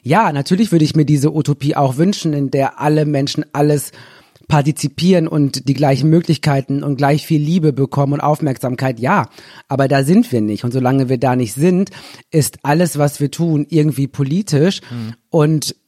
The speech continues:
Speaker 1: dann braucht es halt manchmal Begriffe, um auch ähm, Ungerechtigkeit erstmal auch benennen zu können.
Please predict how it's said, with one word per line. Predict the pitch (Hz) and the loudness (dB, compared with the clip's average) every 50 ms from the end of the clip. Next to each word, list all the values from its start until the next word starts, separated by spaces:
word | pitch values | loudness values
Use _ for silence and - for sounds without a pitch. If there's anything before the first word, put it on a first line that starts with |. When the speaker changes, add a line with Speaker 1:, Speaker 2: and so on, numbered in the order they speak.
| _ _ _ _ _ | _ _ _ _ _
Speaker 1:
dann | 165 - 156 139 143 143 | -6 -2 0 2 2 2
braucht | 139 131 139 160 196 196 - | 2 2 2 2 2 2 0
es | 160 120 | -2 -2
halt | 147 139 127 135 | 0 0 0 0
manchmal | 135 135 147 139 - 147 143 131 131 | 0 0 -2 -2 -2 -2 0 0 0
Begriffe, | 117 113 139 123 - 131 151 202 196 - - 180 190 214 240 277 - | 0 0 -2 -2 0 0 0 0 0 0 0 0 0 0 -2 -4 -8
um | - 156 147 - | -6 -6 -6 -4
auch | - 123 127 131 135 131 - - - - - - - _ _ - | -4 0 2 2 2 2 0 -4 -14 -20 -20 -20 -20 _ _ -2
ähm, | 143 135 135 131 127 123 127 123 127 123 123 123 123 123 123 127 143 - | 0 2 4 4 4 4 2 2 2 2 2 2 2 0 0 -2 -2 0
Ungerechtigkeit | - 190 190 190 170 156 143 139 - - 139 - - 143 139 123 | 2 2 4 4 4 2 0 0 -2 -2 -4 -2 0 0 0 0
erstmal | 131 131 - - 135 117 | 0 -2 0 0 0 0
auch | 127 - | 0 0
benennen | - 131 123 127 139 156 170 190 202 185 170 | 2 2 2 4 4 4 4 4 4 4 2
zu | - - - 117 | 0 -2 -6 -6
können. | - - 131 127 131 170 214 240 240 | -4 -2 0 0 0 0 0 -2 -2